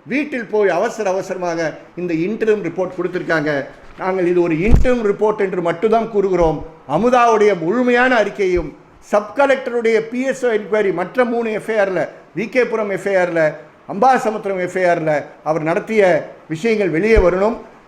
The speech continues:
நீங்க இந்த அறிக்கையில நீங்க படிச்சீங்கன்னா ஒரு லைனை மட்டும் நான் வாசிக்கிறேன்.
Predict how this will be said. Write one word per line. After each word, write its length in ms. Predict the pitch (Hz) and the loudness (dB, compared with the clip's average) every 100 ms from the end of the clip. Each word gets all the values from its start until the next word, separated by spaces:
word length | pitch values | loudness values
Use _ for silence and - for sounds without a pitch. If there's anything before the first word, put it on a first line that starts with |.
| - - | -20 -12
நீங்க 240 | 135 165 165 | -2 0 2
இந்த 180 | 160 | 2
அறிக்கையில 380 | 151 202 226 220 | 2 2 2 0
நீங்க 280 | 185 165 165 | 0 0 0
படிச்சீங்கன்னா 440 | 208 226 220 208 170 165 - - - - - - - - - - - - - | -2 0 0 2 2 4 6 4 2 -4 -10 -12 -14 -14 -16 -20 -20 -20 -8
ஒரு 280 | 156 180 165 | -2 0 2
லைனை 280 | 165 208 | 2 2
மட்டும் 240 | 185 170 202 | 0 0 0
நான் 180 | 165 151 | 2 2
வாசிக்கிறேன். 500 | 156 165 165 147 | 0 -2 -2 -2